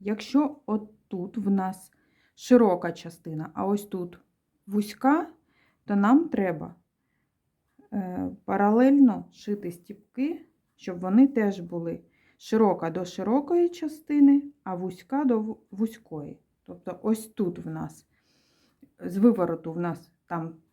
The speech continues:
ось такий стібок, е, горизонтальний, і тут вони мають зустрічатися.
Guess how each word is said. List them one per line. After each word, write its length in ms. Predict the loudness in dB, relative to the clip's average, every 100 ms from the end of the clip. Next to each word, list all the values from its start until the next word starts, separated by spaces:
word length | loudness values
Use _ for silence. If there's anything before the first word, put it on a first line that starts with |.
| _
ось 120 | -14
такий 260 | -12 -12 -14
стібок, 640 | -10 -4 -2 -2 -4 _ _ _ _ _ -8
е, 40 |
горизонтальний, 1080 | -8 -6 -6 -6 -6 -8 -8 -10 -10 -12 -14 _ _ _ _ _
і 160 | -8 -8 -12 _ _ _ _
тут 280 | 0 0 -2
вони 360 | -4 4 6
мають 460 | 6 4 0 -2 -6
зустрічатися. 1080 | -8 -8 -8 -10 -12 -14 -14 -14 -20 _ -20